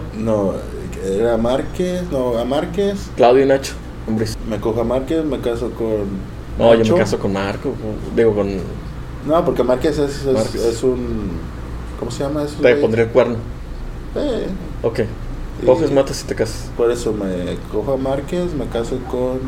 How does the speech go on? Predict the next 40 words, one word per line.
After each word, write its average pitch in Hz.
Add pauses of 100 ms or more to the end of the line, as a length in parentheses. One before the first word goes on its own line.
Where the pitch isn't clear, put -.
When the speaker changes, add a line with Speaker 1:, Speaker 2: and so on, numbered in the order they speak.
(1040)
Speaker 1:
Nacho 120
y 92
al 85
otro 82
pues 98
los 90
tengo 95
que 92
sostener. 101 (160)
Speaker 2:
Lo 110
has 107
matado 113
tres 113
veces. 123
Speaker 1:
Dos, 98
dos 113 (160)
veces. 123
Speaker 2:
<laughs> -
A, 127
a 123
Claudio. 151
Speaker 1:
Dos, 156
dos, 165
dos. 175
Speaker 2:
Ah, 196
ah, 190
ah, 185
ah, 160
ah, 156
ah. - (720)
Ok. - (480)
Speaker 1:
Sí, 135
porque 120
Speaker 2:
Porteros 151
Speaker 1:
para -
Speaker 2:
de 175
la 151
selección, 139
güey. 110 (1200)
Speaker 1:
Campos, 170